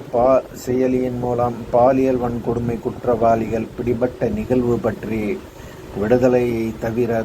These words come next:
தமிழக பத்திரிகை அனைத்திலும் அந்த செய்தியை வாசிப்போம். காவலன் செயலி மூலம் புகார். முதல் கதை கையது நடவடிக்கை பாய்ந்தது என்கிற தலைப்பில் எட்டு பன்னிரண்டு ரெண்டாயிரத்தி பத்தொன்பது அன்று வந்த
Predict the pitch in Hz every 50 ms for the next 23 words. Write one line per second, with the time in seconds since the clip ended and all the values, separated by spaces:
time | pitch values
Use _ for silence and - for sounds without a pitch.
0 | 104 - 107 107 117 127 127 127 117 123 127 - 127 120 107 - 127 123 117 -
1 | - 120 113 113 113 110 117 127 135 123 - - - - 139 131 135 127 127 123
2 | 117 120 117 120 117 - 127 113 113 113 107 113 113 113 110 107 104 107 107 104
3 | - - 101 95 - - 98 95 92 - - - - - - - - - - -
4 | - - - - - - 113 113 120 131 135 123 131 127 127 127 123 120 - -
5 | 117 117 117 120 120 120 117 117 117 117 117 117 120 123 117 - 113 104 98 113
6 | 110 107 101 95 90 - - - - - - - - - - - - - 107 117
7 | 113 127 139 139 139 143 143 139 127 - - 135 127 120 127 127 123 - - -
8 | - 123 127 127 127 120 127 120 117 117 117 117 113 117 113 117 107 - - 117
9 | 110 104 - 127 117 113 120 123 117 110 110 110 107 107 113 110 110 101 92 98
10 | 110 117 113 117 107 117 113 113 107 101 - 104 110 120 117 - - 156 147 123
11 | 101 110 123 123 - - 156 143 117 - - 127 123 123 120 110 117 120 117 135
12 | 143 120 110 113 113 120 123 127 127 120 104 - 120 104 - 120 110 - - 131
13 | 127 123 120 120 117 104 110 110 107 104 120 131 127 113 110 113 113 113 127